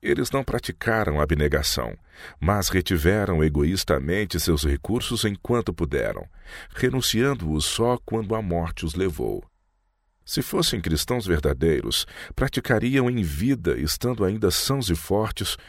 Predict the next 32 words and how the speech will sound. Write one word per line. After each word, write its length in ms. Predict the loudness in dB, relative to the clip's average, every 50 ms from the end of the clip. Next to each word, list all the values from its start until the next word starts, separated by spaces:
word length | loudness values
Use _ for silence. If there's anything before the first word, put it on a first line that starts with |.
| -20 -20 -12 -8
o 100 | -8 -2
que 120 | -2 0
transferem 640 | 0 2 0 2 0 2 2 2 2 2 2 2 0
até 240 | 0 0 2 2 2
estarem 440 | 2 2 0 0 0 2 2 0 0
prestes 560 | 0 0 2 2 2 2 0 -2 -4 0 0
a 80 | 0
morrer. 460 | 0 0 -2 -2 -2 -4 -6 -6 -8 -10 -14 _ _ _ _ _ _ _ _ _ _ _ _ _ _ _
Dedicariam 680 | -2 -2 0 0 2 2 4 4 4 4 4 4 4 4
a 80 | 4 2
Deus 420 | 0 0 0 2 2 2 2 0
o 80 | 0 -4
próprio 520 | -4 0 0 0 2 0 -2 0 0 0
ser 480 | 0 0 -2 -2 0 0 2 2 2 2
e 140 | 0 0 0
o 80 | 0
que 140 | 0 -2 -6
possuem, 680 | 0 2 2 2 4 0 0 -2 -2 0 -2 -2 -4 -6 -10 -14 -14 -14 -6 -4
e 100 | -4 -2
conquanto 580 | 0 -2 -4 -4 0 0 0 0 2 4 4
agindo 480 | 4 4 4 2 0 0 0 0 0 0
como 280 | 0 2 2 2 2 0
seus 320 | 0 2 2 2 2 2
mordomos, 680 | 0 -2 -2 0 0 0 0 0 0 -2 -2 -4 -6 -6 -12 -20 -20 -20 -20 -4
teriam 440 | 0 2 2 2 2 0 0 0 0
a 40 | -2
satisfação 760 | 0 0 0 0 -2 -2 0 0 2 2 0 -2 -2 -4 -2
de 100 | 0 -2
estar 300 | -2 2 0 0 -2 -2
cumprindo 680 | -4 -4 -4 -4 -4 -2 -2 0 0 0 0 0 0
seu 180 | 0 2 2 4
dever. 440 | 4 4 2 2 -2 -4 -4 -6